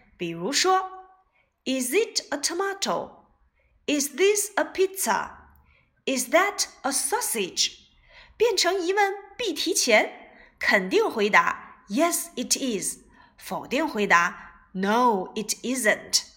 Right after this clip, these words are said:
从句式上我们看到了，前八个单元我们一直在接触的都是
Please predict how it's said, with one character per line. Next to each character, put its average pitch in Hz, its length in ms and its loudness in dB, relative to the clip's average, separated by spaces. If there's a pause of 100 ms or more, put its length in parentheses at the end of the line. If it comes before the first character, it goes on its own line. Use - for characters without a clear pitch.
(1900)
从 320 280 2
句 539 220 0
式 466 180 2
上 339 260 2
我 220 60 0
们 202 140 -2
看 269 240 0
到 247 160 6
了， - 260 -2 (200)
前 254 420 2
八 466 160 -2
个 262 80 -2
单 214 240 0
元 175 320 -4
我 196 140 0
们 190 120 -6
一 539 140 -4
直 - 180 0
在 381 160 -2
接 226 220 0
触 220 180 -2
的 185 120 0
都 196 160 -2
是 190 260 0